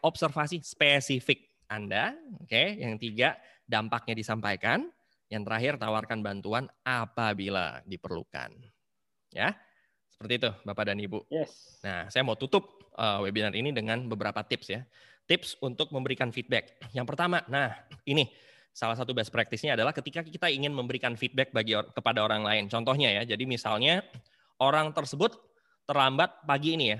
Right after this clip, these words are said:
Speaker 1: Ini hari apa? Ini hari, hari, hari Jumat ya hari ini ya?
Speaker 2: Sekarang
Speaker 1: Oke.
Speaker 2: Jumat.
Speaker 1: Hari Jumat,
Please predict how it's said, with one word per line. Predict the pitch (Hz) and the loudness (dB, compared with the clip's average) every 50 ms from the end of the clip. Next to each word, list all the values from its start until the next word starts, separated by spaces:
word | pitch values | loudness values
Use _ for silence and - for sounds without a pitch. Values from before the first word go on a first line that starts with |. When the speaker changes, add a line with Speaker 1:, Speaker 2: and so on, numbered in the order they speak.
| 110 123 | -4 -6
Speaker 1:
Ini | 101 131 | -4 -4
hari | 143 131 117 113 104 | -2 0 0 0 0
apa? | 101 - - | 0 -2 -6
Ini | 131 131 156 160 | -8 -6 -6 -4
hari, | 135 117 117 117 113 117 117 117 120 120 117 113 117 117 117 - - - - _ _ _ _ _ - | -4 -4 -2 -2 -4 -4 -4 -6 -6 -8 -8 -8 -10 -10 -12 -12 -14 -16 -20 _ _ _ _ _ -18
hari, | 131 117 110 - - - - - _ _ | -16 -14 -14 -14 -14 -16 -18 -20 _ _
hari | - 123 123 135 139 | -16 -8 -4 -2 0
Jumat | 135 151 180 185 | 4 4 4 4
ya | - 131 131 127 | 4 4 4 4
hari | 123 120 113 | 4 2 2
ini | 98 | 0
ya? | 107 - | 0 -2
Speaker 2:
Sekarang | - - | 0 2
Speaker 1:
Oke. | 123 117 127 | 2 2 2
Speaker 2:
Jumat. | 135 139 151 160 165 156 147 139 131 120 113 120 113 | 2 2 2 4 4 4 4 2 2 0 -2 -4 -6
Speaker 1:
Hari | 120 123 117 | -6 -4 -2
Jumat, | 131 143 170 143 | 2 4 4 4